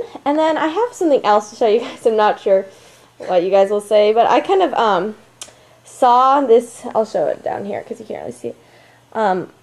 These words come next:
unpainted, um, Oliver Foal, and he's also an artist resin by the same person, Sarah Mink. And I got him because I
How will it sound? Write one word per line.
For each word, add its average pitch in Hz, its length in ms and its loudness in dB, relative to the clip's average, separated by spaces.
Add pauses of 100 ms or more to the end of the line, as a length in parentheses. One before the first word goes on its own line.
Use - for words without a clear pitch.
(120)
unpainted, 226 840 4 (280)
um, 190 420 -6 (880)
Oliver 208 720 4
Foal, 208 560 2 (320)
and 240 100 -6
he's 254 180 -2
also 214 280 2
an 196 80 -2
artist 185 320 -4
resin 190 340 -4
by 180 140 0
the 190 120 -10
same 190 360 -6 (500)
person, 220 360 -8
Sarah 190 220 -6
Mink. 202 240 -10 (500)
And 220 540 2 (460)
I 233 360 4 (100)
got 277 220 2
him 277 200 0
because 240 400 0
I 240 320 0